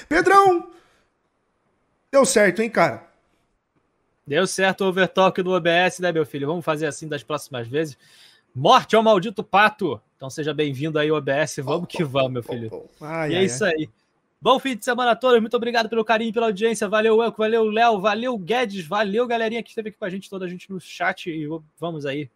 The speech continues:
Speaker 2: Nos
Speaker 1: Até.
Speaker 2: encontramos segunda-feira em Red Bull Ring.
Speaker 1: Show de
Speaker 2: Isso.
Speaker 1: bola. Bom final de semana pra todo mundo aí. Se divirtam com responsabilidade, né? Bebam, é, beba com, com responsabilidade, que é não derrubar do copo.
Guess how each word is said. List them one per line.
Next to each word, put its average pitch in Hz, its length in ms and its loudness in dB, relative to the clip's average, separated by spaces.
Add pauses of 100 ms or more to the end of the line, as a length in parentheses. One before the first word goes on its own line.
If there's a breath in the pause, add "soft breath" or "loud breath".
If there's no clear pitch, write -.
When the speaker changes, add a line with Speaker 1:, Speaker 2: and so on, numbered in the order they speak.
(640)
Speaker 2:
Nos 277 100 -6
Speaker 1:
Até. 226 100 -2
Speaker 2:
encontramos 170 360 -2
segunda-feira 143 760 -4
em 180 140 -8
Red 135 200 -4
Bull 113 140 -10
Ring. 98 180 -14 (200)
Speaker 1:
Show 220 200 4
de 196 80 0
Speaker 2:
Isso. 151 60 -4
Speaker 1:
bola. 165 400 6 (220 soft breath)
Bom 226 140 6
final 247 240 4
de 247 60 -4
semana 254 260 4
pra 240 140 2
todo 233 220 -2
mundo 247 260 0
aí. 233 120 2
Se 240 180 -2
divirtam 180 920 -2 (320)
com 175 120 -8
responsabilidade, 170 1080 0 (340)
né? 151 200 -4
Bebam, 170 580 0 (380 soft breath)
é, 160 260 2
beba 202 260 6
com, 208 280 -2
com 196 200 -2
responsabilidade, 196 1120 4 (140)
que 185 140 2
é 180 280 2
não 196 220 2
derrubar 175 460 6
do 233 100 0
copo. 233 500 4